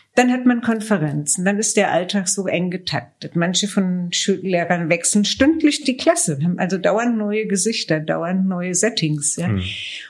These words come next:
Speaker 1: Und ich denke, ein hoher Belastungsfaktor ist natürlich auch, ich habe das extra gemacht mit den zehn Luftballons. Es gibt die individuelle Seite.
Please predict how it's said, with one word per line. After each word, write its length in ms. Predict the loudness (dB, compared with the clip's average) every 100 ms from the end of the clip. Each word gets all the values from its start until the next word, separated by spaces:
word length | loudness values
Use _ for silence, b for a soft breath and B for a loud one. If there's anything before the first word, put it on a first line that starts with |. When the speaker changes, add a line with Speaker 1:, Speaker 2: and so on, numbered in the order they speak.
| B 2
Speaker 1:
Und 180 | 4
ich 160 | 2 2
denke, 280 | 0 2 0
ein 220 | 2 2
hoher 280 | 0 0 0
Belastungsfaktor 960 | 0 0 -2 -2 -2 -2 -4 -2 -2
ist 220 | 0 0 -2
natürlich 640 | -4 -2 0 0 -4 -2
auch, 260 | 0 0 -4 -12 b b _ _ _ -2
ich 120 | 4
habe 100 | 4 4
das 180 | 2
extra 360 | 4 2 2 2
gemacht 420 | 4 2 0 -2
mit 140 | -2 0
den 160 | -2
zehn 300 | 0 0 0 -2
Luftballons. 840 | -6 -4 -2 0 0 -2 -2 -8 B B B B B _ 0
Es 120 | 2
gibt 180 | 2 2
die 100 | 2
individuelle 640 | 2 2 2 2 2 0
Seite. 520 | 0 0 -2 -2 0